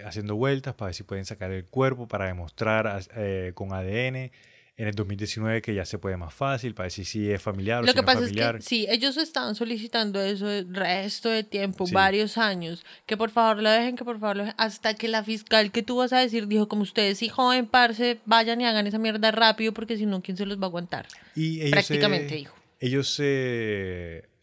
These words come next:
Speaker 1: escudaron en una ley que hay en Australia de que pueden exhumar los cuerpos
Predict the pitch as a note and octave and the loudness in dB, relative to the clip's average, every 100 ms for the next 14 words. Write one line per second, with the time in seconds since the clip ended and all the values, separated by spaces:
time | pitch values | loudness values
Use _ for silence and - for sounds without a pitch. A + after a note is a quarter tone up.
0 | _ - C3+ - D#3+ C#3 C3 C3 A2+ A2 | _ -4 -4 0 2 4 2 0 -6 -4
1 | A#2 A#2 A#2 A2 A2 A2 A2 F#2+ A#2 A#2 | -2 0 -2 -2 -2 -2 -6 -6 -4 -4
2 | G2 G2 F#2 F#2+ F#2+ - F#2+ F2 E2+ E2+ | -2 -6 -6 -8 -10 -8 -8 -8 -10 -12
3 | _ _ - A#2 A2+ A#2+ - A#2 A2 A2 | _ _ -2 0 0 -2 -6 -6 -6 -6
4 | G#2+ - - B2 A#2 G#2+ G#2+ | -10 -6 -2 -2 -2 -8 -10